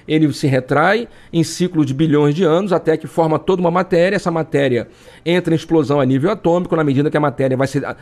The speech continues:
concentrando, concentrando, concentrando, quanto mais massa, maior a força de atração, a força eletromagnética, a força gravitacional,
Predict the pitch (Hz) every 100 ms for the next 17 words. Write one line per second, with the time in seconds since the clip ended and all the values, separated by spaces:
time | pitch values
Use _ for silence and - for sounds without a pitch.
0 | - - 175 175 180 156 160 156 170 175
1 | 160 160 156 170 165 160 151 151 160 160
2 | 151 175 143 135 151 139 - - 120 139
3 | 143 143 151 135 - 143 - 127 113 -
4 | - - - 143 143 175 170 175 202 214
5 | - - 123 151 147 - 127 143 151 165
6 | 208 208 202 156 - 143 135 131 139 -
7 | 151 226 185 180